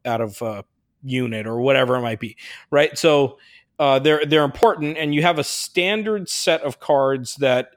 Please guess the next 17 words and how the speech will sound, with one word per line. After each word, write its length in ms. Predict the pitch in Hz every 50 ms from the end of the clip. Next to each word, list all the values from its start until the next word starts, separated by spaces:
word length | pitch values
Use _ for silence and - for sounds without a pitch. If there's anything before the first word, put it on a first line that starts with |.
| _ _
are 100 | 135 131
just 220 | 131 135 143 -
dependent 340 | - 131 - 156 143 135 131
on 80 | 127 127
your 120 | 120 110
faction. 480 | - - 120 110 104 - - - 104 _ _ _ _ _ _ _ - - _ _
But 180 | 160 165 165 165
then 200 | 175 175 175 170
you 160 | 165 165 165 -
also 420 | - 214 254 330 - - - 208 170
get 320 | 160 147 143 135 135 135 - - _ _ _
cards 360 | _ - 160 156 151 147 -
that 80 | 156 151
get 180 | 151 143 131 -
shuffled 480 | - - 175 156 143 - 147 143 143
in 360 | 170 175 160 147 139 135 143 143 _ _ _ _
that 420 | 135 135 143 139 139 139 135 135